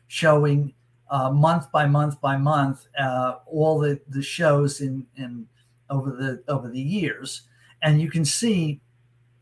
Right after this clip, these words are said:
from that how, how his, uh, work methodology, uh, changed. At first, in the nineteen nineties, which was the, the prime period when he, he gave,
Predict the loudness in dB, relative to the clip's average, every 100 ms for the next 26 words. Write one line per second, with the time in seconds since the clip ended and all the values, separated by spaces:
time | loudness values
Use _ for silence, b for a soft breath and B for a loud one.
0 | _ _ -6 0 2 2 0 0 0 0
1 | 0 -6 -4 0 2 2 0 -6 -14 b
2 | b b b -4 0 0 -2 -6 _ -10
3 | 0 2 2 2 0 2 -2 -2 0 0
4 | -2 -6 -8 -8 -8 -8 -8 -6 -2 -2
5 | -2 -4 -2 -2 0 0 0 -2 -2 0
6 | 0 0 2 2 2 -2 -4 -10 -8 -6
7 | -4 -2 -4 -6 -18 -20 -10 -2 0 2
8 | 0 0 0 0 -2 -6 -4 -4 -4 -8
9 | -10 _ _ b b b 0 2 0